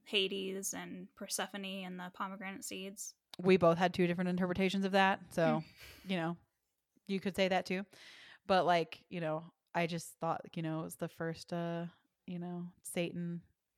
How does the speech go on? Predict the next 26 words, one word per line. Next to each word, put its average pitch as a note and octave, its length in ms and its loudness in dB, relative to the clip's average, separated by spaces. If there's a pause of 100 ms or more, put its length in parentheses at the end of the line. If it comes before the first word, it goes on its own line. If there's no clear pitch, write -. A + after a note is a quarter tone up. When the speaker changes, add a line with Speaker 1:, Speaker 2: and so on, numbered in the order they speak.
(120)
Speaker 1:
Mm-hmm. A#3 380 -6
Speaker 2:
gave F3 240 -4
man E3+ 180 -2
the E3+ 80 -4
first E3+ 280 -6
sin, F3 180 -4
you F3+ 100 -6
know? F3+ 120 -8 (380)
Speaker 1:
Mm. B3 60 -2 (220)
Speaker 2:
Yeah, C#4 300 4
so A#3+ 260 10
it - 40 8
was, B3+ 140 6
like, A#3+ 240 6
all A#3+ 240 12
of B3 120 0
these A#3 420 -2
horror A3 400 2
elements, G3+ 520 -2
and F3+ 100 -6
they F3+ 100 0
just F3+ 200 -4
said, D#3+ 180 -2
"One B3+ 360 6
movie, G3 360 2 (140)
bam." F#3+ 480 4